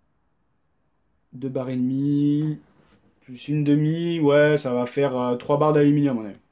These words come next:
Donc, c'est pas mal. Ça va, c'est pas mal. C'est pas mal, c'est pas mal. Ok.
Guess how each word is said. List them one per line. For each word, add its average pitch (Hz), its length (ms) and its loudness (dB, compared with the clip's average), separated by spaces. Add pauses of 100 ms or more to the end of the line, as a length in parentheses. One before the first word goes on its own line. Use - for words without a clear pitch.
(1300)
Donc, - 180 -20
c'est - 140 -18
pas 123 140 -2
mal. 120 360 -2
Ça 135 200 -4
va, 110 240 -4
c'est 120 160 -14
pas 113 100 -8
mal. 92 140 -12 (1000)
C'est 123 220 -10
pas 120 100 -4
mal, 127 160 -2
c'est 127 160 -10
pas 113 100 -6
mal. 101 180 -10 (380)
Ok. 123 280 -12